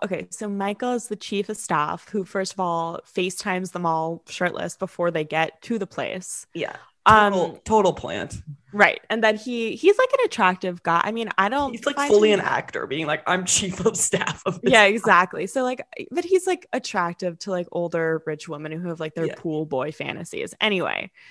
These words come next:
Speaker 1: so he's, like, the chief of staff of the house and they're all, like, goo goo gaga, like, googly eyes over, over Michael. And then Luann starts flirting with him. And then they're, like, at the beach and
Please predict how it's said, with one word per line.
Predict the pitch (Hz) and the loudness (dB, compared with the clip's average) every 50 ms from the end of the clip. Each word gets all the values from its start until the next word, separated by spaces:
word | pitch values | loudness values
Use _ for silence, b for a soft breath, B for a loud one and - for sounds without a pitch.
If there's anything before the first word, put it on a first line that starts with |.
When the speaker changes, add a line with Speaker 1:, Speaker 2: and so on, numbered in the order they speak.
| 233 B B | -20 B B
Speaker 1:
so | - - 226 | -4 -4 -4
he's, | 214 233 240 240 | -4 -4 -6 -4
like, | 262 262 - | -4 -4 -4
the | 247 | -6
chief | 240 - - 220 220 | -8 -6 -8 -6 -6
of | 220 | -8
staff | - - 202 202 - | -4 -4 -6 -6 -4
of | - | -6
the | 202 | -4
house | 185 165 156 156 165 170 180 | -2 -2 -2 -2 -2 -4 -8
and | - - 180 | -8 -6 -2
they're | 175 - - | -2 -2 2
all, | - 175 185 185 | 2 2 2 2
like, | 180 170 165 | 0 -2 -2
goo | - 180 | -6 -8
goo | 165 180 175 | -6 -6 -6
gaga, | 170 156 151 151 160 - 120 85 - - - | -2 0 0 0 0 0 0 -2 -2 -2 -2
like, | 175 160 160 - | -4 -4 -6 -2
googly | 190 185 180 175 175 165 151 | -2 -2 -2 -2 -4 -2 -2
eyes | 143 139 143 147 151 156 160 - - - | -2 -2 -2 -4 -4 -6 -8 -10 -8 -8
over, | 170 160 165 160 160 160 156 156 160 - - - | -8 -6 -4 -4 -4 -4 -4 -6 -8 -10 -8 -10
over | 180 170 175 175 | -10 -8 -8 -10
Michael. | 170 165 160 160 156 - - 156 165 - | -10 -8 -8 -8 -8 -8 -8 -10 -8 -8
And | - 175 175 170 | -8 -8 -8 -8
then | 170 170 170 | -8 -8 -8
Luann | 170 170 180 180 180 180 | -8 -8 -6 -8 -8 -10
starts | - - 170 165 - | -8 -8 -10 -10 -10
flirting | - - 220 220 220 208 196 | -6 -2 0 2 2 2 0
with | 180 170 - | -2 -4 -4
him. | 170 165 160 165 165 | -6 -8 -6 -6 -8
And | 160 | -8
then | 170 170 170 | -8 -8 -8
they're, | 170 170 165 | -6 -6 -8
like, | 160 - | -6 -8
at | 160 160 - | -10 -10 -10
the | - | -16
beach | 165 - 240 254 240 226 226 - - - | -12 -8 -6 -6 -6 -6 -8 -10 -14 -12
and | 156 151 151 156 | -12 -14 -14 -16